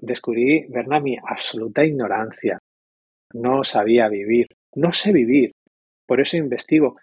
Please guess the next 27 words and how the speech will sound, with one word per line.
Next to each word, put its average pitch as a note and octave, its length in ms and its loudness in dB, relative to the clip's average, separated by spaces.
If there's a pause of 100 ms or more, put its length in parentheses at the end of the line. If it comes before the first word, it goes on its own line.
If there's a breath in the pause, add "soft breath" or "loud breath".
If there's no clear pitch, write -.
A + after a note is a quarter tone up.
(140)
Todas E3 200 2
las G#3+ 120 -6
personas D3 440 -8
que - 80 -12
estamos B2 360 -4
hablando B2 300 0
acerca B2+ 320 0
de A#2 100 2
cómo B2 240 0
funcionamos B2 800 -4 (260)
es - 140 -14
porque D3+ 220 0
todavía B2+ 400 2
no D3+ 80 -4
sabemos G#2+ 480 -6
vivir. G#2 260 -6 (960)
Porque B2 240 0
cuando A#2+ 300 -2
realmente D#3 560 -2
aprendes D3+ 480 -2
a C#3 80 -2
vivir B2 280 0
y D#3 60 4
conectas B2 480 -4
con A#2 180 -2
la G#2 140 -4
vida, D#3+ 420 2